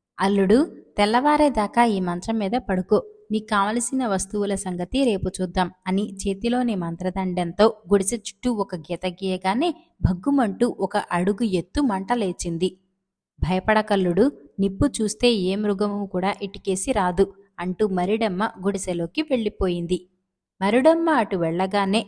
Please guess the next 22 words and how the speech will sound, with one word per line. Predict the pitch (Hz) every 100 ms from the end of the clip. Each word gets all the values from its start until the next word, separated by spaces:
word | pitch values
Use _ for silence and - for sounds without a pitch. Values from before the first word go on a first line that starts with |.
| 180
వెంగళప్ప | 180 185 226 247 - 262
నిద్రలోకి | 247 170 233 254 254 247
జారుకున్నాడు. | 196 190 175 185 175 170 175 - _ _ _
మళ్ళీ | 202 226 302 370
పడుకొని | 240 214 226 277 277 294 220
నిద్రపోయేందుకు | 190 - 220 226 220 220 214 214 226 240
ప్రయత్నిస్తున్న | - 185 180 180 190 190 196 196 196 185
స్వర్ణమంజరితో | - 202 185 208 277 285 247 233 220 214 214 214
మరిడమ్మ, | 180 165 185 196 175 185 190 - _ _ _
"తర్వాత | 196 196 240 247
నిద్రపోదువు | 226 175 190 196 190 196 185 190
గాని, | 175 185 190 _ -
ముందు | 208 220
బయట | 202 185 190
పడుకొని | 226 220 214 208 202
ఉన్న | 190 185 185
కుర్రవాడు | - 175 190 202 202 196 214
నీకు | 208 196
నచ్చాడో | 190 190 - 202 190 208
లేదో | 196 180 233
చెప్పు" | 233 180 - 208 -
అన్నది. | 170 165 156 180